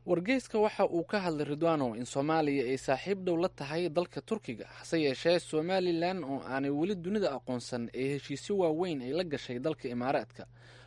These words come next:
Waxa Imaaraadku ay ka dhisanayaan Berbera saldhig military. Sanadkii aynu soo dhaafnayna,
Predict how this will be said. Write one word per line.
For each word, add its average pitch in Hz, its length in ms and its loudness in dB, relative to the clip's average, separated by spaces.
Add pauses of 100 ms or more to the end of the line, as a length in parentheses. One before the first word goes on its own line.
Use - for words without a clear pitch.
Waxa 170 260 0
Imaaraadku 196 580 2
ay 151 200 0
ka - 160 -2
dhisanayaan 147 640 -2
Berbera 131 460 2
saldhig 151 400 -4
military. 123 560 0 (360)
Sanadkii 139 600 -2
aynu 131 380 0
soo 170 180 2
dhaafnayna, 151 580 0